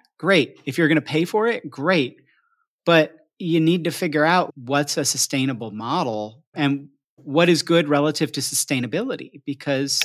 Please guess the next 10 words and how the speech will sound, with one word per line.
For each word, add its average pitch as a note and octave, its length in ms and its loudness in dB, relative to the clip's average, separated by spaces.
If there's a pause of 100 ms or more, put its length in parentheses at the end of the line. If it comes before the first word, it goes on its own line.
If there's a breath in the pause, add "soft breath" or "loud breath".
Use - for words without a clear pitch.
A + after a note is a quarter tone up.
(800 soft breath)
it's F#3 240 -2
too F#3+ 180 0
easy F3+ 300 2
to D3+ 80 -4
just D3+ 280 -4
focus D3 460 -2
on, C3 400 0 (460 loud breath)
again, E3 260 2
the C#3+ 60 4
metrics. C#3+ 600 -2